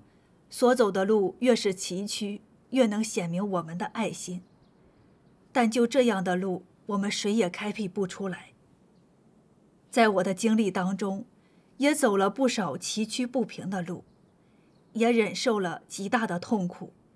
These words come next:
甚至有时达到悲痛欲绝，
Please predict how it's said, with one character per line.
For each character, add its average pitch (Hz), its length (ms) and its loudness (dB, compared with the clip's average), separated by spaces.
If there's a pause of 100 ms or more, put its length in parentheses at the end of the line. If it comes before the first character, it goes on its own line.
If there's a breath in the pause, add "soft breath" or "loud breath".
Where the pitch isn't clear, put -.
(540)
甚 208 320 2
至 185 440 -4
有 202 160 0
时 202 160 -4
达 208 200 -4
到 196 240 -2 (120)
悲 233 180 0
痛 214 260 -4
欲 196 160 -6
绝， - 360 -14